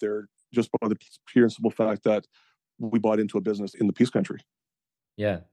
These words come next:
Speaker 2: that's kind of amazing. Do you feel like that was a good move?
Speaker 1: It was definitely a good move on my part because I looked at the business as a forced savings plan. We had bought in.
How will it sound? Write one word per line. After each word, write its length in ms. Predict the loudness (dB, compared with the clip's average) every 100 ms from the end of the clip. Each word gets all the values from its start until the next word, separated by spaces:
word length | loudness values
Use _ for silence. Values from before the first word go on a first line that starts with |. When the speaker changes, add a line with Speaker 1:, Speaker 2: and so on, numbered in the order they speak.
| _ _ -14
Speaker 2:
that's 120 | -10
kind 180 | -6 -6
of 60 |
amazing. 440 | -6 -8 -10 -12 -16 _ _ _ _ _ -6
Do 60 |
you 60 | -2
feel 180 | 0 0
like 160 | 0
that 120 | -2
was 100 | -2
a 40 | -4
good 180 | -8 -6
move? 140 | -8 -10 _ _ _ _ 6
Speaker 1:
It 100 | 8
was 160 | 8
definitely 320 | 6 4 6
a 160 | 6 6
good 80 | 4
move 180 | 2 2
on 80 |
my 160 | 2 0
part 320 | 0 0 0
because 460 | -2 -6 -4 -4 -4 -4
I 80 |
looked 220 | -2 -4 -6
at 120 | -8
the 60 |
business 440 | -8 -10 -10 -14 -4
as 240 | 0 0 -2
a 40 |
forced 440 | -2 2 2 0
savings 380 | -6 -4 -6 -10
plan. 340 | -6 -6 -6 -14 _ _ _ _ _ _
We 220 | 4 8 8
had 160 | 6
bought 220 | 4 4
in. 240 | 4 4